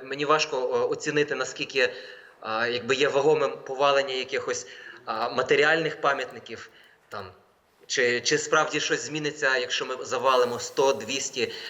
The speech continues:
тисячу пам'ятників. А, але мені здається, що до тих пір, поки ми всередині себе, а,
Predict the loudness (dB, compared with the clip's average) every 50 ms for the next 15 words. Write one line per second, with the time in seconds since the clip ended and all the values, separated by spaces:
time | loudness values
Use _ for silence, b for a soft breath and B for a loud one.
0 | -4 -2 -2 0 2 0 0 0 0 0 0 0 0 0 0 2 2 2 0 -2
1 | -4 -8 -8 -8 -10 -10 B B B B B B B B B -4 -2 -2 -2 -2
2 | 0 2 4 4 6 6 4 2 2 2 4 4 4 4 4 2 0 -2 -2 -4
3 | -4 -2 -2 -2 -2 -2 0 2 2 2 2 2 0 0 0 2 2 2 2 2
4 | -2 0 4 4 6 6 4 2 -2 -4 -4 -2 2 2 2 4 2 2 0 B
5 | B B B B B B -6 -2 0 0 0 2 2 0